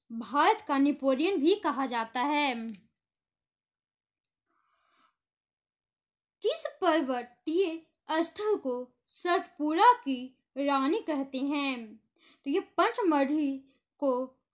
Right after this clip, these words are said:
सतपुड़ा की रानी कहते हैं और यह पंचमढ़ी मध्य प्रदेश में है। भारत के निर्विरोध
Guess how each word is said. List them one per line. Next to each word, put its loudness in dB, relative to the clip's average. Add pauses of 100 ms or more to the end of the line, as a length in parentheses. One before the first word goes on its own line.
(240)
सतपुड़ा 0
की -2
रानी -2
कहते -4
हैं -4 (320)
और -2
यह 0
पंचमढ़ी -4 (220)
मध्य 4
प्रदेश -2
में 0
है। -4 (2250)
भारत 2
के -8 (540)
निर्विरोध 2